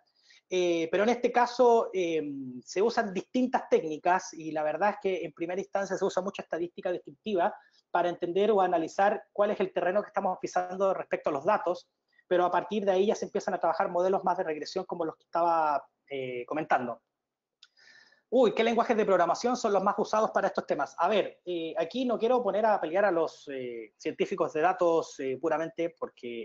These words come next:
es-, está, siempre está la, la pelea de Python y, y R, ¿cierto? Eh, hoy día Google también está, eh, permitiendo y está facilitando la, eh, el uso de estas mismas,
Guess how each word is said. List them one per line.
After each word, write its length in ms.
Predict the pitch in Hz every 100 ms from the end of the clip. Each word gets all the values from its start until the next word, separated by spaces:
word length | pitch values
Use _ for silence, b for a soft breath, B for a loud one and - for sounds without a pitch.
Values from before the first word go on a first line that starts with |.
| 117
es-, 180 | 120 -
está, 180 | - -
siempre 260 | 165 160
está 160 | - 160
la, 200 | 147 131
la 100 | 139
pelea 320 | 139 151 165
de 240 | 151 139 135
Python 400 | 170 170 175 165
y, 220 | 151 143
y 120 | 151
R, 240 | 185 143 135
¿cierto? 480 | 165 156 175 220 B B B B B
Eh, 540 | 180 170 156 147 147 143
hoy 140 | 165 160
día 380 | 185 196 190
Google 280 | 180 190 185
también 280 | 190 165 180
está, 560 | - 185 175 175 170 -
eh, 220 | 151 143
permitiendo 560 | 156 143 151 165 175 170
y 20 |
está 140 | -
facilitando 800 | 147 156 160 151 151 165 175 170
la, 480 | 160 147 139 127 120 120 - _
eh, 140 | - 143
el 120 | 151
uso 280 | 185 - 165
de 80 | 165
estas 160 | 160
mismas, 440 | 170 175 175 139